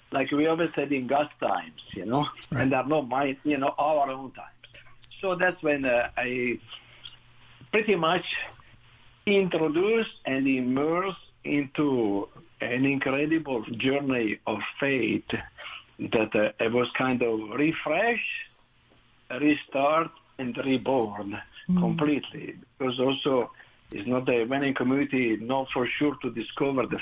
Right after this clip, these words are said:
Speaker 1: faith, because also I was, uh, even against completely. But also in a time when you are immersed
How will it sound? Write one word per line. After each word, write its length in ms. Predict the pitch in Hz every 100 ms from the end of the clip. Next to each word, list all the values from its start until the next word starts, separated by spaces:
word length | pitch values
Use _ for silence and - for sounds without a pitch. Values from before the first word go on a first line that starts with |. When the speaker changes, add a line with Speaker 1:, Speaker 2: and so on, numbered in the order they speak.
| -
Speaker 1:
faith, 360 | 196 139 110 - - -
because 380 | - 95 117 110
also 380 | 117 113 - 113
I 40 |
was, 220 | 104 113 110
uh, 120 | 113 - 120 -
even 240 | 147 139
against 580 | 107 110 120 123 139 131
completely. 560 | 113 107 151 117 98 90 - - - - - -
But 300 | 147 185 185
also 540 | 202 185 151 131 107 - - - _ -
in 120 | 143
a 120 | 139
time 200 | 147 160
when 160 | 151 139
you 160 | 143 147
are 120 | 139
immersed 840 | 131 131 143 160 160 160 - -